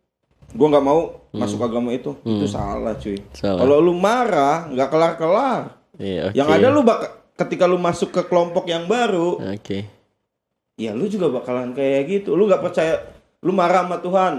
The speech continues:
Speaker 1: lu nggak percaya sama Tuhan, terus lu nyembah apa? Kaleng biskuit misalnya, lu
Speaker 2: Hmm.
Speaker 1: nyembah kaleng biskuit,
Speaker 2: Hmm.
Speaker 1: lu dikecewain lagi nih.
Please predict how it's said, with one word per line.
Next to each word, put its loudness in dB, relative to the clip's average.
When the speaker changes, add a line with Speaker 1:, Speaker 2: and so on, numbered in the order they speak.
Speaker 1:
lu -4
nggak 2
percaya 2
sama -4
Tuhan, 0
terus -8
lu 0
nyembah 0
apa? 0
Kaleng 0
biskuit 2
misalnya, 0
lu 2
Speaker 2:
Hmm. 0
Speaker 1:
nyembah 2
kaleng 0
biskuit, 0
Speaker 2:
Hmm. -4
Speaker 1:
lu 2
dikecewain 4
lagi 0
nih. -8